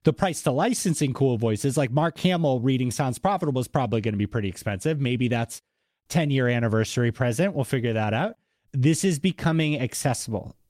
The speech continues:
And, and I think that we're going to be able to learn from people and, and languages that we've kinda missed out on, and that, that have such great stories and education to share with us. And, and I'm really,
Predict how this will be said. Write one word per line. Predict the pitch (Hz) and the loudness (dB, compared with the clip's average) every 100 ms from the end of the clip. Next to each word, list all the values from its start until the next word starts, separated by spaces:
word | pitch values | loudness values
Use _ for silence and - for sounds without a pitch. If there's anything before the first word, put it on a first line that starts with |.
| - | -4
And, | 120 120 - | -2 -2 -2
and | 117 117 | -2 0
I | 110 | 2
think | 143 131 | 2 2
that | 139 123 | 2 2
we're | 127 | 2
going | 117 127 123 | 4 2 2
to | 123 | 2
be | 117 117 | 4 2
able | 113 120 | 2 0
to | 123 101 - - | 0 0 -4 -4
learn | 110 110 123 135 147 | 0 2 2 2 0
from | - 127 | 0 -2
people | 107 143 127 113 98 101 - - - | 0 -2 0 0 0 0 -6 -12 -2
and, | 113 104 104 _ _ _ | 0 0 -4 _ _ _
and | 117 117 117 | 0 0 2
languages | 123 147 127 113 110 101 | 2 4 4 2 2 0
that | 117 | 2
we've | 113 101 104 - _ _ _ | 2 2 0 -4 _ _ _
kinda | - 151 185 | -4 0 2
missed | 180 175 - | 2 2 0
out | 147 104 | 0 -2
on, | 87 - _ _ _ _ _ _ _ _ | -6 -12 _ _ _ _ _ _ _ _
and | 120 120 | -2 -2
that, | 110 - | -4 -4
that | 127 | -2
have | 120 131 | -2 -4
such | - - 165 - | -4 -2 -2 -2
great | 156 143 - - - _ _ | 0 0 0 -10 -20 _ _
stories | - - 143 127 156 202 - - - | -10 -2 2 4 4 0 -4 -14 -4
and | 151 143 | -2 0
education | 123 107 - 107 - 104 | 0 -2 -2 -4 -2 -4
to | |
share | - 104 | -2 0
with | 107 | 0
us. | 139 - | 0 0
And, | 123 117 | -2 0
and | 120 127 | 0 2
I'm | 123 113 | 4 4
really, | 117 131 139 139 | 4 4 2 0